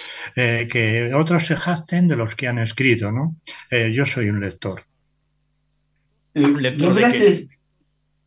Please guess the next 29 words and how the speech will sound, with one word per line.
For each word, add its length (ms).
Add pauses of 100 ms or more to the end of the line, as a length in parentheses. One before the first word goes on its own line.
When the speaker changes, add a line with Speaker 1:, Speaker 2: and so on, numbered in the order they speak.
(920)
Speaker 3:
¿Un 100
lector 320
de 160
qué? 180 (300)
¿Qué 80
es 60
lo 80
que 100
te 80
gusta 320
leer? 180 (880)
¿Y 80
qué 100
Speaker 1:
Yo 100
Speaker 3:
es 20
lo 0
que 100
Speaker 1:
creo 100
Speaker 3:
te, 80
Speaker 1:
que 180
Speaker 3:
qué, 20
y 100
qué 120
lectura 360
es 60
la 120
que 80
te 80
inspira? 440